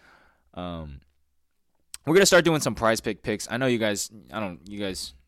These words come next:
I'm no, I'm no master, but I got a couple slips for you guys today. Uh, I have Giannis at, uh, tomorrow against the Toronto Raptors, thirty point five points. I got under for him. Um, the Toronto Raptors, if any team can stop Giannis, it's the wall they build in Toronto. Um, Siakam,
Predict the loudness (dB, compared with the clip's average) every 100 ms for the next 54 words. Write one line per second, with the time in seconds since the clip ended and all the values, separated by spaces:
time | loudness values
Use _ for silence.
0 | _ -8 -2 0 0 -2 -4 0 0 -2
1 | -4 -4 -6 -10 -8 -8 -4 -2 0 -2
2 | -8 -8 -10 -8 -8 -6 -8 -8 -8 -8
3 | -12 _ -20 -20 -10 -6 -4 -2 -2 0
4 | 0 0 -2 -6 -4 -4 -2 -4 -6 -4
5 | -2 2 2 0 -6 -4 -2 0 0 0
6 | -2 -8 -10 -18 _ _ _ 2 2 2
7 | -2 -6 -4 0 0 -2 -4 -4 -2 -2
8 | 0 0 -2 -4 -2 -4 -6 -10 -12 -14
9 | -18 _ -20 _ -10 -6 -6 -6 -8 -10
10 | -12 -14 _ _ _ _ _ _ -8 -6
11 | -4 -6 -4 2 4 4 4 2 -2 -2
12 | -6 -4 -2 -2 -2 -4 -6 -4 -2 -2
13 | -4 -6 -8 -12 -6 -4 0 0 0 -4
14 | -4 -4 -6 -10 -8 -6 -6 -8 -10 -8
15 | -8 -8 -2 -2 -2 -4 -8